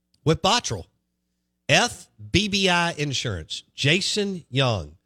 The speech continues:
over thirty years of experience maximizing contractors' bonding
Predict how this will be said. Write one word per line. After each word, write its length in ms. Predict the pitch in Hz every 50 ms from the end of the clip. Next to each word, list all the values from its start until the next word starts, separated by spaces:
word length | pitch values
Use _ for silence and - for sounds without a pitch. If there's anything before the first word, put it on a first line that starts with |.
| _ _ _ _ -
over 240 | 131 135 123 123
thirty 440 | 113 - _ _ 190 196 214 220 226
years 440 | 202 190 185 180 180 180 175 160 -
of 120 | 147 117
experience 800 | 113 101 - - - - - 175 170 175 170 165 156 151 - -
maximizing 1040 | 98 113 117 135 165 196 208 - - - 170 170 165 165 160 156 143 160 143 127 110
contractors' 840 | - 151 160 180 185 180 170 - - 165 156 156 147 - 143 120 107
bonding 580 | - - 131 139 143 139 135 135 135 135 127